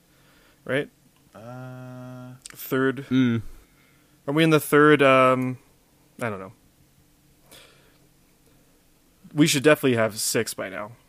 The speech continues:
Speaker 2: I'm on my s-, I'm in the middle of my sixth one right now.
Speaker 1: Okay.
Speaker 2: I thought it was week six right now. Or
Speaker 1: So maybe that's pro-, it probably is then. Um, but I watched, uh, the, sorry,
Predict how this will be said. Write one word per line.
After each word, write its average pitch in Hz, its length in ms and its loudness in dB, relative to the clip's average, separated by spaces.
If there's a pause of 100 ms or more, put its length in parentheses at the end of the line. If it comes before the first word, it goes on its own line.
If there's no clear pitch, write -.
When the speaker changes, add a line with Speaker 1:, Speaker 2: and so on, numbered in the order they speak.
(1120)
Speaker 2:
I'm 123 180 -4
on 131 240 8
my 107 140 4
s-, - 140 -2
I'm 127 180 2
in 165 80 8
the 131 60 8
middle 120 280 8
of 98 120 4
my 92 140 2
sixth - 380 -4
one 87 140 -2
right 82 200 -2
now. 85 340 -2
Speaker 1:
Okay. - 160 -16
Speaker 2:
I 104 40 0
thought 120 180 6
it 92 80 2
was 87 160 -4
week 87 180 -6
six - 300 -4
right 78 180 -4
now. 80 360 -8 (320)
Or - 80 -6
Speaker 1:
So 151 100 -2
maybe 147 280 0
that's 147 200 -2
pro-, 139 180 -8
it 160 140 -6
probably 131 260 -2
is 107 180 -10
then. 113 220 -14 (380)
Um, 113 420 -4 (720)
but 117 100 -2
I 117 120 6
watched, 127 520 2
uh, 110 360 0
the, 113 560 -8 (1400)
sorry, 104 240 -8